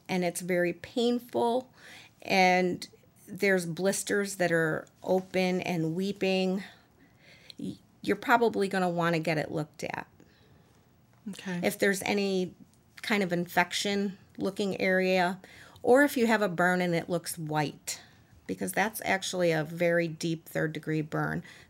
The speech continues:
Speaker 1: that you're gonna wanna get looked at.
Speaker 2: Wow, no matter how small an area that would
Speaker 1: Yeah.
Speaker 2: be if it's white?
Speaker 1: And they
Speaker 2: Okay.
Speaker 1: may just have you follow up in our clinic, but it's better to have it looked at than to not.
Speaker 2: Okay.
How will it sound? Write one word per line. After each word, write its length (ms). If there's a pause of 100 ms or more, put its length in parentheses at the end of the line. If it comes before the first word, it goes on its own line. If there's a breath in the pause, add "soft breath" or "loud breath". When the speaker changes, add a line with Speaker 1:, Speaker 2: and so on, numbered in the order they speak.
Speaker 1:
that 100
you're 160
gonna 180
wanna 280
get 240
looked 260
at. 180 (520)
Speaker 2:
Wow, 260
no 100
matter 280
how 160
small 800
an 140
area 320
that 200
would 120
Speaker 1:
Yeah. 120
Speaker 2:
be 40
if 120
it's 220
white? 280 (460 loud breath)
Speaker 1:
And 200
they 80
Speaker 2:
Okay. 80
Speaker 1:
may 180
just 280
have 200
you 200 (300)
follow 380
up 180
in 100
our 120
clinic, 560 (460 loud breath)
but 100
it's 160
better 320
to 160
have 240
it 100
looked 320
at 380 (640 soft breath)
than 180
to 140
not. 280 (680)
Speaker 2:
Okay. 360